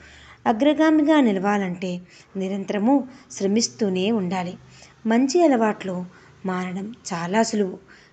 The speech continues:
కానీ చెడు అలవాట్లు మానడమే చాలా కష్టం. తెలిసి చేసినా, తెలియక చేసినా దైవస్మరణ నిన్ను రుగ్మతల నుంచి కాపాడి ముక్తిని ప్రసాదిస్తుంది. ప్రజలలో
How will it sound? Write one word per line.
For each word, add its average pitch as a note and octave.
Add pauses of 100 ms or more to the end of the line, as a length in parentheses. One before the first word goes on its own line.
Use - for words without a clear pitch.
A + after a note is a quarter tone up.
(140)
కానీ G3 (400)
చెడు A3
అలవాట్లు A3+ (200)
మానడమే G3+ (540)
చాలా E3+
కష్టం. G3+ (800)
తెలిసి D#4+ (100)
చేసినా, G3 (420)
తెలియక G#3+
చేసినా F#3+ (460)
దైవస్మరణ G3 (340)
నిన్ను G3+ (340)
రుగ్మతల A3
నుంచి F#3
కాపాడి G3+ (380)
ముక్తిని A3
ప్రసాదిస్తుంది. F#3+ (600)
ప్రజలలో C4